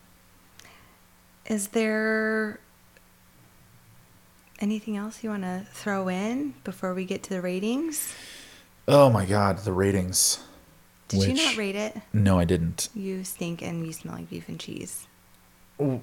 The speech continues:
Speaker 2: that is oddly specific, <laughs> but I did eat a cheeseburger last night, so you're not off base.
Speaker 1: Well, you better get your rating system out and something.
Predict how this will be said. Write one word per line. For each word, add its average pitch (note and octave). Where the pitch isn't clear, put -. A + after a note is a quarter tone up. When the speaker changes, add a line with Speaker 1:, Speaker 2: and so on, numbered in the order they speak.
Speaker 2:
that F3
is -
oddly D#3+
specific, A2+
<laughs> -
but -
I B2+
did D3
eat B2+
a G#2+
cheeseburger G#2
last G2
night, G#2+
so -
you're A2+
not A2+
off G#2+
base. G#2
Speaker 1:
Well, A3
you A#3
better C#4+
get A#3
your A3+
rating G3+
system G#3+
out G#3
and E3
something. E3